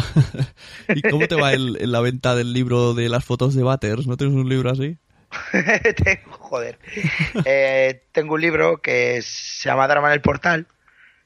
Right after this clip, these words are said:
Speaker 2: que no es de, no es de fotos de Butters, es de fotos de carteles que encuentra la
Speaker 1: Ah.
Speaker 2: gente en su portal
Speaker 1: <laughs> Vale.
Speaker 2: de, de casa. Y es, te aseguro que es acojonante.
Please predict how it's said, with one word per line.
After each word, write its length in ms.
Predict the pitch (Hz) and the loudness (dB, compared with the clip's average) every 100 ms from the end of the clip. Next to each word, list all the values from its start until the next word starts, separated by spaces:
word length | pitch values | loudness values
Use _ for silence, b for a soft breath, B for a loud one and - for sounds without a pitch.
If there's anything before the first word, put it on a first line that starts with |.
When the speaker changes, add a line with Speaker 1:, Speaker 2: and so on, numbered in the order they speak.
| _ | _
Speaker 2:
que 140 | - 117 | -8 -4
no 80 | |
es 80 | 151 | -2
de, 180 | 147 - | 0 0
no 100 | 139 | 0
es 80 | 143 | -2
de 80 | 127 | -2
fotos 260 | 135 127 | -4 0
de 60 | 135 | 0
Butters, 360 | 151 151 147 139 | 2 0 0 -2
es 100 | 131 | -4
de 100 | 135 | -2
fotos 320 | 151 160 147 | -2 -2 -2
de 100 | 147 | -2
carteles 580 | 139 135 156 151 160 - | -2 0 -2 0 -2 -4
que 220 | 143 131 | -4 -4
encuentra 580 | 123 - 151 143 156 151 | -4 -2 -2 0 0 2
la 100 | 143 | 2
Speaker 1:
Ah. 40 | 160 | 2
Speaker 2:
gente 180 | 135 | 2
en 60 | 139 | 0
su 120 | 151 | -2
portal 480 | 135 131 - 123 98 | 0 0 4 0 0
Speaker 1:
<laughs> 220 | - 147 | -2 -2
Vale. 300 | - - 160 - - - | -2 -2 -6 -6 -10 -4
Speaker 2:
de, 560 | - 123 123 123 123 117 | 0 2 4 4 2 2
de 180 | 117 - | 0 2
casa. 400 | 123 - - - | 0 0 -10 -12
Y 240 | 135 117 101 | -8 -6 -6
es, 340 | 117 202 190 B B B _ - | -4 -4 -6 B B B _ -2
te 80 | 123 | -2
aseguro 420 | - 127 143 135 | 0 0 2 0
que 80 | 131 | -2
es 80 | |
acojonante. 880 | 135 - - - 117 120 120 120 151 | -4 -6 -6 -2 0 0 -4 -10 -10